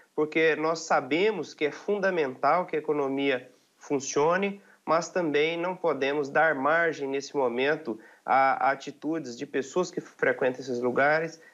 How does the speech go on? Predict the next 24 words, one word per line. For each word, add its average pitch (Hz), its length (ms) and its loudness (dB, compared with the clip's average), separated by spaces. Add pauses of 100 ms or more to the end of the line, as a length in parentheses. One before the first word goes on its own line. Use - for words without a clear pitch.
atitudes 135 500 0
is-, 135 320 0
irresponsáveis, 156 880 2
achando 165 760 0 (260)
que 165 160 2
a 156 60 4
pandemia 160 880 0
acabou. 143 640 0 (220)
É 139 100 2
óbvio 151 460 0
que 135 100 -10
a 131 40 -6
gente 135 200 -6
tá 147 100 -8
cansado, 143 760 0
tem 127 100 -4
mais 147 260 0
de 160 80 -8
um 156 160 -2
ano 165 280 0
que 131 120 -6
tá 123 200 0
nessa 123 280 -2
lida, 143 400 0